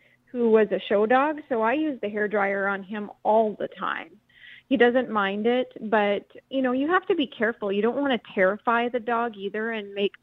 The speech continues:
bath time a absolutely horrible experience. So I would say you don't have to use the hair dryer, but if you can, that's a good tool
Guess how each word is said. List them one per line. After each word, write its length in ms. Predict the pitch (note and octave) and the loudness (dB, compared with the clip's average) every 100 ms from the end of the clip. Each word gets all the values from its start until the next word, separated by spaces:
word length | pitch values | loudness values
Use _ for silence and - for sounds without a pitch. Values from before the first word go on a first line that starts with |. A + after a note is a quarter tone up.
| - | -2
bath 220 | G3+ F#3+ - - | 0 0 -2 -8
time 280 | G#3+ G3+ G3 | -8 -6 -8
a 260 | F#3 - - - | -6 -8 -10 0
absolutely 580 | G#3 G3 - A3 F3 G3 | 0 -2 -8 -8 -2 -4
horrible 540 | - F#3+ G3 G3+ G3+ | 0 2 2 2 0
experience. 760 | F#3 - - F#3+ G3 B3+ D4+ - _ _ - - - - - | 0 -4 -8 -4 0 0 0 -4 _ _ -20 -20 -20 -18 4
So 120 | C4+ | 6
I 120 | B3+ | 6
would 200 | B3+ D4+ - | 2 -4 -6
say 140 | D#4 D4+ | -8 -6
you 180 | C4 | -6
don't 300 | G#3+ A3+ A#3 | -4 -4 -4
have 440 | - - A3+ G#3 A#3 _ C#4 | -12 -2 0 2 -2 _ -6
to 300 | C4+ C4 C4 | -4 -2 -4
use 300 | C4 C4 A#3+ | -2 -2 0
the 100 | B3+ | 0
hair 260 | B3 B3 B3 | 0 2 0
dryer, 360 | A#3 B3+ C4 C4+ | 2 2 2 0
but 200 | G#3+ G3+ | 0 -2
if 120 | G3 | -4
you 120 | G3+ - - | -8 -10 -4
can, 440 | G3+ G#3+ C4+ D4+ _ - - - | -2 0 -2 -4 _ -20 -12 2
that's 240 | A3 - | 2 2
a 100 | G#3+ | -4
good 460 | F#3 F#3 A3+ G#3+ F#3+ - | -4 2 2 2 -4 -4
tool 400 | G#3 F3+ - | 0 0 0